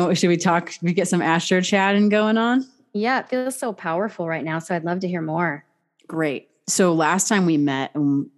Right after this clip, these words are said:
Speaker 1: for our little conversation, it was the new moon. And the moon and the sun, when they're together, it's called a conjunction. And they were basically together in Pisces. And right now,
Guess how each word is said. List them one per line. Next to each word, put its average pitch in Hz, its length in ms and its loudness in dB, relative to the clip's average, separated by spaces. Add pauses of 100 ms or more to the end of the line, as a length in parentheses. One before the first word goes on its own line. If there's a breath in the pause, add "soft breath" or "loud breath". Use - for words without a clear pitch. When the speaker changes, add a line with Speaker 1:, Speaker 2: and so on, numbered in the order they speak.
Speaker 1:
for 147 180 -2
our 139 80 0
little 139 200 0
conversation, 143 680 0
it 139 80 -2
was 147 240 -4
the 147 100 2
new 147 220 4
moon. 143 360 0 (520)
And 143 240 2
the 143 40 4
moon 160 520 4
and 143 200 2
the 139 60 0
sun, 139 460 0
when 143 140 2
they're 143 140 0
together, 143 540 -2 (540 soft breath)
it's 143 160 -2
called 151 240 2
a 156 40 2
conjunction. 156 720 2 (500 loud breath)
And 143 560 2
they 156 220 2
were 160 100 2
basically 147 420 0
together 139 460 0
in 127 160 0
Pisces. 127 640 -6 (500 soft breath)
And 143 240 4
right 160 300 2
now, 196 680 2